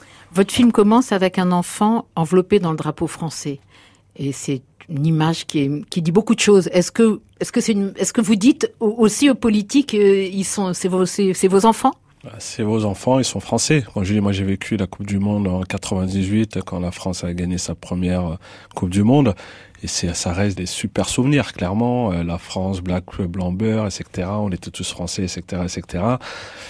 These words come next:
Speaker 2: Aujourd'hui, on a un problème aussi d'identité. Quand, aujourd'hui, on sait même plus, on est français, mais français de, de seconde zone. Il y a toujours un problème avec l'identité. Donc, à un moment donné,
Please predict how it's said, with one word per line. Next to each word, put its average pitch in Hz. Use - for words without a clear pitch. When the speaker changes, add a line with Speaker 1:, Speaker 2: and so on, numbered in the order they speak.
Speaker 2:
Aujourd'hui, 92
on 98
a 90
un 92
problème 135
aussi 135
d'identité. 117
Quand, 95
aujourd'hui, 101
on 113
sait 92
même 104
plus, 143
on 107
est 92
français, 120
mais 101
français 110
de, 104
de 107
seconde 107
zone. 127
Il 117
y 104
a 98
toujours 127
un 110
problème 127
avec 104
l'identité. 110
Donc, 107
à 101
un -
moment 98
donné, 107